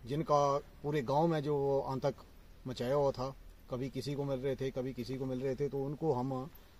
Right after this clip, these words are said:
हमने आज उनका रेस्क्यू करके हमारे साथ डिप्टी रेंजर मंजीत जी थे, मंजीत जी, मंजीत सिंह राणा जी,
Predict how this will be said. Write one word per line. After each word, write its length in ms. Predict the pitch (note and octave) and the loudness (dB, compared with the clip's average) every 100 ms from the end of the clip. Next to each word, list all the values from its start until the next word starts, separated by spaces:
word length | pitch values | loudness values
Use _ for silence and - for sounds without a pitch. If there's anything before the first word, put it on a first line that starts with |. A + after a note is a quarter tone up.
| - - | -16 -6
हमने 200 | C#3 D3+ | -2 -2
आज 340 | - D3 D3+ | 0 2 2
उनका 460 | D3+ B2+ D3+ C#3+ C#3 | 0 -4 -2 0 0
रेस्क्यू 340 | C3 - D#3 | 0 -2 -4
करके 420 | C#3+ C3 D3+ D3+ D#3+ - - - - A2+ | -2 -2 -2 -2 -4 -14 -20 -20 -12 -4
हमारे 260 | B2 D3 | 0 0
साथ 240 | C#3 C#3 C3 - - | 2 0 -2 -6 -14
डिप्टी 340 | G#2 C3 D3 C#3+ | -8 -6 -2 0
रेंजर 380 | C#3 C3+ C#3+ C3 - - - - - - - - - - - - - | 0 2 0 0 -16 -20 -20 -20 -20 -20 -20 -20 -20 -20 -20 -20 -6
मंजीत 300 | C3 B2+ C#3+ | -4 -2 -2
जी 140 | D3+ D#3 | 0 0
थे, 300 | D3 D3+ D3+ | 0 -2 -4
मंजीत 680 | - C#3 C3 C3+ C#3 - | -6 -4 -2 -2 -4 -8
जी, 420 | B2+ D3 C#3+ C#3 - - - A#2 | -4 -2 -2 -4 -8 -18 -16 -8
मंजीत 320 | A#2 A#2+ C#3+ | -6 -2 -2
सिंह 180 | D#3 C#3+ | -2 -2
राणा 220 | B2 C#3+ | 0 0
जी, 260 | C#3+ B2+ | -2 -2